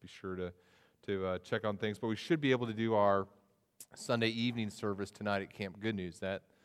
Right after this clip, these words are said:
looks like it's still gonna be okay, so, uh, be, be, be sure to check on our Facebook page and stuff. It looks like that's gonna be, that's gonna be good, and we're gonna be able to come out this evening and enjoy the time of fellowship together. First John,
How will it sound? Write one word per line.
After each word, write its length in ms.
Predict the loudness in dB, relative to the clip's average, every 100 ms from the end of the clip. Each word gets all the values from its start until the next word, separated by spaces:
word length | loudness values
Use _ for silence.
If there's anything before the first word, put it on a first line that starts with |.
| _ _ _
looks 200 | -14 -6
like 140 | -6
it's 160 | -6 -12
still 440 | -8 -4 -2 -4 -8
gonna 120 | -10
be 140 | -6 -6
okay, 420 | -6 -6 -6 -6
so, 360 | -10 -8 -8 -8 _ _ -12
uh, 140 | -10 -12
be, 100 | -20 _
be, 140 | -14 -14 _
be 60 | -18
sure 200 | -12 -12
to 80 | -12 _ -12
check 320 | -2 -2 0
on 160 | -4
our 80 | -4
Facebook 420 | -4 -6 -6 -12
page 180 | -8 -8
and 80 | -8
stuff. 240 | -8 -8 -8
It 60 | -16 -18
looks 220 | -14 -10
like 140 | -8
that's 240 | -6 -6 -8
gonna 180 | -14
be, 260 | -12 -12 -14 _ _ _ _ _
that's 140 | -18
gonna 160 | -12 -12
be 80 | -10
good, 200 | -8 -8
and 80 |
we're 60 | -8
gonna 120 | -6
be 60 | -6
able 100 | -8
to 100 | -8
come 100 | -4
out 220 | -4 -6 -12 _ _ _ _ -18
this 200 | -12 -6
evening 420 | -6 -4 -6 -8 -12
and 120 | -10 -10
enjoy 300 | -8 -6 -6
the 60 |
time 240 | -4 -6 -6
of 80 |
fellowship 440 | -6 -6 -6 -12 -20
together. 400 | -8 -8 -8 -14 _ _ _ _ _ _ _ _ _ _
First 280 | 2 2 4
John, 440 | 6 8 6 2